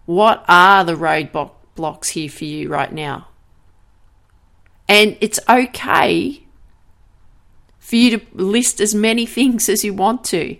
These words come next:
And it's okay to admit that, "You know what, my head's not right."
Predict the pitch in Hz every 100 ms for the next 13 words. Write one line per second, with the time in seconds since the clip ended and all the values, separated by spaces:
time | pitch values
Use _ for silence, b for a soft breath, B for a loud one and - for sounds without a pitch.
0 | b b b 202 220 - 220 214 254 254
1 | 226 185 - 202 190 208 185 202 - 214
2 | 220 220 - - 240 254 220 202 208 214
3 | 196 - 156 151 -